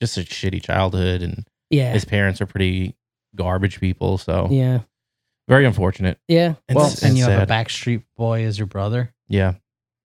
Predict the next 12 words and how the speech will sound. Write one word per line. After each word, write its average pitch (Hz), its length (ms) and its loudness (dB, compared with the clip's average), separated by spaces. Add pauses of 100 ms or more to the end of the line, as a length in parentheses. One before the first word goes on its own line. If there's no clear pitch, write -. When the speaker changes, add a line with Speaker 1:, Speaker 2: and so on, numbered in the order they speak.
(760)
Speaker 1:
I 104 80 4
think 110 160 0
that's 95 160 -2
what 98 120 -2
they 101 80 -2
were 98 100 0
trying 92 220 -2
to 92 40 -2
make 92 240 -4
him, 92 120 -4
like, 87 180 -4
surpass 90 720 -2